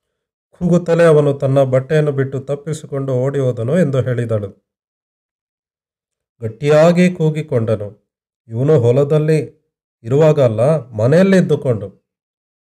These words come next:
ಒಬ್ಬ ಯಜಮಾನಿ ಮನೆಯಲ್ಲಿದ್ದು ಗಟ್ಟಿಯಾಗಿ ಕೂಗುವಾಗ ಸಮೀಪದಲ್ಲಿ ಇರುವ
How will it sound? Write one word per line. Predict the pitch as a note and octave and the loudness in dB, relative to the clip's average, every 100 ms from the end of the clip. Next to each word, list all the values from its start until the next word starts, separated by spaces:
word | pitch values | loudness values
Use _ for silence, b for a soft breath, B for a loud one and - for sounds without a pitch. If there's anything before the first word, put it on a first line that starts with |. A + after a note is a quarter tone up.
| _ A#2+ | _ -16
ಒಬ್ಬ | A#2 A2+ | -8 0
ಯಜಮಾನಿ | D#3 A2+ G#2 - D3 D#3 D#3+ D#3+ A2 A2+ B2+ _ _ G#2+ | 2 2 -2 -4 0 2 4 2 0 -2 -6 _ _ -6
ಮನೆಯಲ್ಲಿದ್ದು | A2 C#3+ D#3+ D#3 D3 D#3+ C#3 A2 | 0 2 4 2 -2 -2 0 0
ಗಟ್ಟಿಯಾಗಿ | A2+ C3 D3+ D3+ D3+ | -4 -2 0 2 0
ಕೂಗುವಾಗ | - D3 D3+ C3 A2 G2+ A2+ | -2 -2 0 2 2 0 -6
ಸಮೀಪದಲ್ಲಿ | A2 - A2 D3+ D#3+ D#3+ D#3+ D#3 D3 | -8 -8 -2 0 0 0 0 0 0
ಇರುವ | B2+ B2+ | 0 0